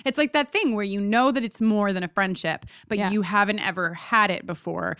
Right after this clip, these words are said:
Speaker 1: So you just keep thinking, like, it's a friend, like, ha-, you had the experiences like this, right? Where you're like,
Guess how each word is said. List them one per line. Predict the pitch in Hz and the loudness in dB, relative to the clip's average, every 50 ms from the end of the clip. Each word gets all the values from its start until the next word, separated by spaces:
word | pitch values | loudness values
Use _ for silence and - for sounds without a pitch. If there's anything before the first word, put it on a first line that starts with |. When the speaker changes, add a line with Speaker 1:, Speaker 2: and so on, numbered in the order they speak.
| - - _ | -12 -20 _
Speaker 1:
So | - - 214 196 190 | -6 -2 0 2 2
you | 190 185 175 180 190 | 0 -2 -2 -4 -4
just | 165 190 196 - - - | -2 -2 -4 -4 -6 -8
keep | - 196 - _ | -8 -8 -8 _
thinking, | - 196 196 170 190 185 180 | -8 -6 -6 -4 -4 -4 -4
like, | 175 170 170 - | -4 -4 -4 -6
it's | 208 - - | -8 -4 -4
a | 202 | -6
friend, | - - 294 302 277 269 | -2 0 0 0 0 2
like, | 262 240 240 - _ - - | 0 0 0 -2 _ -8 -6
ha-, | 277 - - | -6 -6 -4
you | 269 247 302 349 | -2 0 2 2
had | 311 - 523 508 359 214 233 | 2 2 2 2 2 2 2
the | 233 214 190 - | 0 -2 0 -2
experiences | 226 - - - 370 330 226 - 180 156 156 | -10 -8 -2 2 2 2 2 2 -2 -6 -6
like | 165 156 - | -8 -8 -4
this, | 170 165 165 - - 220 | -6 -6 -6 -4 0 0
right? | 262 320 339 - _ - - - - - | 2 2 0 -2 _ -14 -20 -20 -10 0
Where | 247 269 269 | 2 4 6
you're | 254 262 254 | 6 6 4
like, | 240 240 220 208 - - | 4 4 2 2 0 -2